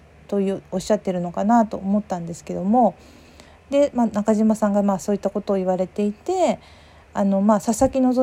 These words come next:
希さんをモデルに、あの、書いた、まあ、絶対売らないという作品についてね、話をしてくれたんですよね。で、まあ、その時に、お-、の内容としては、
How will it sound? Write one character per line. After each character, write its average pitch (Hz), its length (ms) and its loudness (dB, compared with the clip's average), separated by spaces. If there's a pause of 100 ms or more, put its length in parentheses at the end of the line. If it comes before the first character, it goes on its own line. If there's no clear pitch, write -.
(120)
希 240 40 -2
さ 240 260 2
ん 233 200 0 (400)
を 302 140 4
モ 226 180 4
デ 220 140 4
ル 208 120 2
に、 240 420 2 (380)
あ 190 80 -4
の、 185 360 -2 (480)
書 240 80 2
い 202 100 2
た、 180 140 -4
ま 180 180 -2
あ、 165 60 -8
絶 190 240 -4
対 240 160 4
売 233 60 4
ら 240 100 4
な 269 180 0
い 285 100 -2 (220)
と 196 120 -2
い 180 120 -2
う 180 60 -4
作 190 320 -8
品 190 260 -2
に 190 100 -4
つ - 120 -8
い 190 60 -2
て - 100 -12
ね、 196 200 -4 (300)
話 190 360 -2
を 170 60 -6
し - 100 -14
て 180 100 -10
く - 120 -12
れ 175 60 -10
た 180 140 -6
ん 175 60 -8
で 165 80 -12
す - 140 -18
よ 165 80 -10
ね。 202 280 0 (1000)
で、 277 300 6 (280)
ま 269 80 -4
あ、 - 20 -8
そ 294 140 0
の 311 120 2
時 302 280 -2
に、 190 280 -2 (180)
お-、 202 200 -8 (180)
の 226 140 2
内 214 280 4
容 214 180 0
と 208 140 -4
し - 120 -12
て 247 140 -4
は、 311 420 2